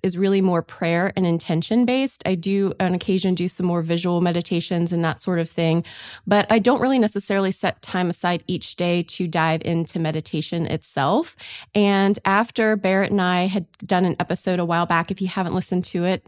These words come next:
please do go back and listen to his story. It's, it's phenomenal, is really just putting out some content and sharing with you guys the practice of meditation itself, not only the value it brings, but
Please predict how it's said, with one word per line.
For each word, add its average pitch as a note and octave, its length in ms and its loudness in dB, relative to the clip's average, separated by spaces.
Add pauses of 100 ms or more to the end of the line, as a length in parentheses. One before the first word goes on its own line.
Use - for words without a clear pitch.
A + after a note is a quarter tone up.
please F#3 280 -4
do F3 240 -2
go F3 140 -2
back E3+ 220 -2
and F3 100 -2
listen E3+ 220 -4
to - 100 -6
his F3 140 -4
story. E3 280 -2
It's, - 140 -8
it's - 240 -6
phenomenal, E3 560 0 (400)
is A3+ 320 6
really D#4+ 380 4
just C4 260 -2
putting D4+ 380 2
out A3 260 0
some G#3 160 2
content F#3+ 600 0
and F#3 120 2
sharing G3 400 0
with F#3+ 160 -2
you F#3+ 100 0
guys E3+ 500 0 (340)
the G3 100 0
practice G3 560 -2
of F#3+ 140 -2
meditation F3+ 580 -2
itself, C3 580 -2
not G3+ 360 2
only C#4+ 180 2
the G#3+ 140 2
value F3+ 460 0
it G3+ 120 -4
brings, G#3+ 140 0 (340)
but F3 220 0